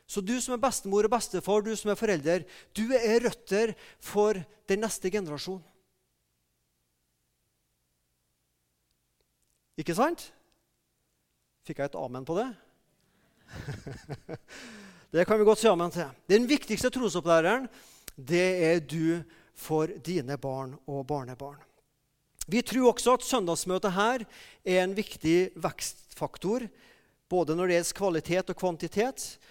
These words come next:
og vi jobber både med form og innhold for å treffe alle aldersgrupper. Men det finnes flere tre i Bibelen, og dette er et tre, et av de første treene vi leser om.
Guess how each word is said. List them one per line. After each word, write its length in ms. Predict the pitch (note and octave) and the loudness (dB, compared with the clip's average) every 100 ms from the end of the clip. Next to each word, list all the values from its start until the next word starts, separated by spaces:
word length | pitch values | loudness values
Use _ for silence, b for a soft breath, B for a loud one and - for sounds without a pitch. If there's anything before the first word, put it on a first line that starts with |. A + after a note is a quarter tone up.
| b b | b b
og 160 | D3+ D3 | -4 0
vi 80 | D#3 | 0
jobber 260 | F#3 C3 D3 | 0 0 -4
både 320 | D#3+ C3 C3+ | -4 -4 -4
med 140 | D3 | -6
form 400 | - E3+ E3+ D#3+ | -4 -2 -2 -2
og 80 | F#3 | -4
innhold 480 | G3+ F3 D3+ A3+ C4 E3+ b b | -2 -2 2 2 0 -8 b b
for 240 | - E3 D#3+ | -4 -2 -2
å 80 | |
treffe 540 | - G3+ - D3+ D#3+ F3+ b b b | -4 -6 -6 -2 -2 -2 b b b
alle 400 | A3+ G3 B2 C#3 D3 D#3 - b b - | -2 0 -2 -4 -4 -6 -10 b b -6
aldersgrupper. 720 | C#3+ B2+ - - C#3 - - - _ _ _ _ _ _ _ _ _ _ _ _ _ _ _ _ _ _ _ _ _ _ _ _ _ _ _ _ _ _ B B B B B B B B _ _ _ _ | -6 -6 -10 -10 -10 -10 -14 -16 _ _ _ _ _ _ _ _ _ _ _ _ _ _ _ _ _ _ _ _ _ _ _ _ _ _ _ _ _ _ B B B B B B B B _ _ _ _
Men 80 | F3+ | 0
det 80 | A#3+ | 2
finnes 240 | C#4+ - | 2 2
flere 400 | - B3+ G#3 C4 | 4 6 8 6
tre 240 | - C4+ C4+ | 4 2 4
i 80 | |
Bibelen, 400 | B3+ F3+ D#3+ C#3+ G#2+ B B B B B B _ _ _ b b b b | 2 2 0 -4 -12 B B B B B B _ _ _ b b b b
og 80 | F#3 | 0
dette 320 | B3+ B3 A#3+ C4 | 0 2 2 4
er 200 | A#3 A3 | 4 4
et 160 | A3 G#3 - | 2 -8 -2
tre, 200 | G3 E3 C#3+ | 0 0 0
et 200 | G3 - | -4 -2
av 80 | G3 | 0
de 100 | G#3+ | 0
første 300 | B3 - G3+ | -2 -4 -4
treene 240 | G3+ G3+ E3 | 0 0 2
vi 80 | F3 | 0
leser 340 | C#3 B2+ C#3 | 0 -2 -8
om. 80 | C#3 | -12